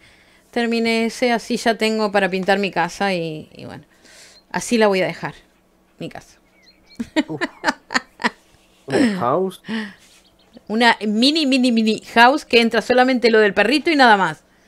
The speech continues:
Speaker 1: Qué cosa más grande. Yo no tendría que haber comprado una cama tan grande para el bebé. Pero bueno, es, es lo que hay, valor. Por lo menos tiene su, su comidita y su agua. Bueno,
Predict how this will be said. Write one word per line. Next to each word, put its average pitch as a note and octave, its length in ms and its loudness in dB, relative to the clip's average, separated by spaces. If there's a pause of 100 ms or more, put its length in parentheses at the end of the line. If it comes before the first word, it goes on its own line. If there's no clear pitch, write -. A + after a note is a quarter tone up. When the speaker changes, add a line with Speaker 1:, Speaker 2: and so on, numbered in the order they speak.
(480)
Speaker 1:
Qué D#4 300 2
cosa G3+ 360 -2
más F3 180 -2
grande. F3 320 -4
Yo F#3 160 -6
no G3 80 -8
tendría A3+ 260 0
que F#3+ 60 2
haber G3 140 2
comprado F#3+ 300 -4
una F3 160 -4
cama F3 220 -2
tan E3+ 160 -4
grande E3+ 320 -2
para F3+ 160 -2
el D3+ 60 -6
bebé. C#3+ 380 -4 (720)
Pero G3+ 200 -2
bueno, F3+ 380 -4 (400)
es, - 460 -20 (340)
es D3 160 -18
lo F3 140 -8
que F#3 140 -4
hay, A3 140 0
valor. F#3+ 340 -2 (920)
Por F#3+ 120 -4
lo F3 80 -4
menos G3+ 200 -4
tiene A#3 200 -4
su, F3 220 -12 (280)
su A#2+ 540 -14
comidita F3 580 -2
y C4 60 0
su F#3+ 180 -4
agua. D3+ 380 -4 (840)
Bueno, C4+ 480 2